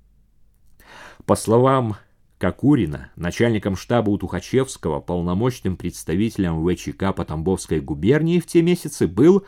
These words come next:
Лев Левин. Да не одни же евреи, разумеется.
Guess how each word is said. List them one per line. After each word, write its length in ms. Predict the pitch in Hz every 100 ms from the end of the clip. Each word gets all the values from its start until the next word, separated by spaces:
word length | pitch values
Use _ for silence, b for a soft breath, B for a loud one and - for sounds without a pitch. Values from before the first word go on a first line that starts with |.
| B -
Лев 380 | 73 85 147 -
Левин. 680 | 82 85 101 143 131 - 120 - _ _ _ _ _ _ _
Да 180 | - 85
не 160 | 73 73
одни 460 | 67 65 110 208
же 140 | 185 190
евреи, 440 | 175 160 208 180
разумеется. 840 | 98 87 90 78 67 65 - -